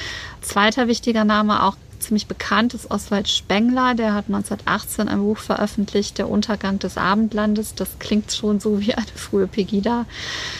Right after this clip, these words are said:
Und andere Namen sind, äh, Edgar Julius Jung oder Arthur Müller-Vandenbruck.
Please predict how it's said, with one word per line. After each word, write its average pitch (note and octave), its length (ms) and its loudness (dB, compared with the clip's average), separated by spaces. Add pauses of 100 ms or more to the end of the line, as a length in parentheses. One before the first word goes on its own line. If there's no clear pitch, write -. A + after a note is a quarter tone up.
(220)
Und G#3 200 2
andere G#3+ 300 2
Namen G#3+ 300 6
sind, G#3 400 2
äh, - 260 -2
Edgar - 240 2
Julius G3+ 440 2
Jung A3 220 4
oder G3+ 200 2
Arthur G#3 200 -2
Müller-Vandenbruck. G#3 840 0